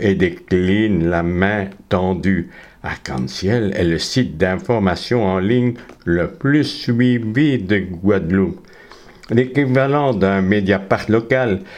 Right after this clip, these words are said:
accusé par les conservatistes de tous les maux à la mode.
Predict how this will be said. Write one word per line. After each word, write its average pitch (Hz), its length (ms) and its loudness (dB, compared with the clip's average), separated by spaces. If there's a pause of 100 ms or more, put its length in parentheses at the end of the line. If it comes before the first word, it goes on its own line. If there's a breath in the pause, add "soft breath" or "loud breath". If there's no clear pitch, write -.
(120)
accusé 131 720 2
par 92 340 0
les 85 200 0
conservatistes 113 1200 -2 (180 soft breath)
de 73 240 -4 (200)
tous 123 160 2
les 78 160 0
maux 98 320 0 (720 soft breath)
à - 120 -2
la 78 120 -2
mode. 73 560 -2